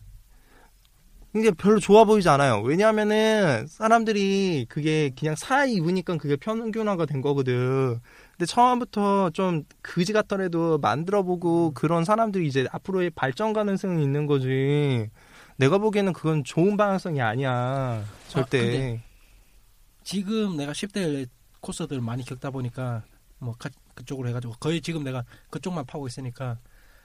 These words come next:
Speaker 2: 제작하는 친구는 열에 둘?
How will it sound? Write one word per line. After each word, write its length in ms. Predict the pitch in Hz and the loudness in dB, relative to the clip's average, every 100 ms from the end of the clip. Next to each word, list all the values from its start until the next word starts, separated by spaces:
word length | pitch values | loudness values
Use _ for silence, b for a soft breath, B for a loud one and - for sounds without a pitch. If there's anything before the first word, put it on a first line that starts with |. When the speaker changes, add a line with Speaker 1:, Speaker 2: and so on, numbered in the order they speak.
| b b _ _ _ _ _ _ | b b _ _ _ _ _ _
Speaker 2:
제작하는 640 | 156 151 190 - 196 196 | -8 -4 -6 -4 -6 -6
친구는 680 | - 180 160 147 135 127 120 | -8 -10 -8 -8 -8 -6 -6
열에 720 | 123 143 147 143 139 135 131 - | -4 -6 -6 -8 -10 -10 -14 -10
둘? 180 | 143 | -10